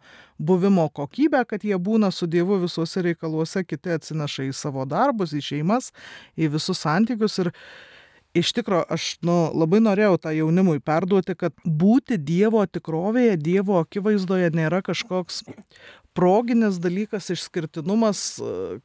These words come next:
kažkokiems labai ypatingiems, retai skiriamas, bet tai yra normali krikščionio būsena ir kad iš tikro Dievas mums duoda tą malonę, kad per mus įsikuria jo karalystė.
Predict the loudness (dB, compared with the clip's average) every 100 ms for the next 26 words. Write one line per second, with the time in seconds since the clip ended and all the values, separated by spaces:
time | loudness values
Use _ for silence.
0 | -10 -12 -8 -6 -4 -6 -4 -6 -2 -2
1 | -2 -4 -8 -4 -2 0 -2 -2 -6 -12
2 | -20 -20 -12 -4 -4 0 0 0 0 0
3 | 0 2 0 2 -2 0 0 2 4 4
4 | 0 -8 -16 -18 -20 _ _ -20 -20 -20
5 | _ 0 4 6 4 4 2 0 -4 -4
6 | -2 2 2 2 -2 -4 -6 -4 0 2
7 | 2 2 0 -4 -4 -6 -8 _ -12 -8
8 | -8 -8 -4 -2 -2 -2 -2 -2 -2 -4
9 | 0 0 0 -2 -6 -8 -4 -2 -2 -4
10 | -8 -6 -2 -2 -2 -8 -8 -8 -6 -6
11 | -8 -8 -8 -8 -12 -8 -8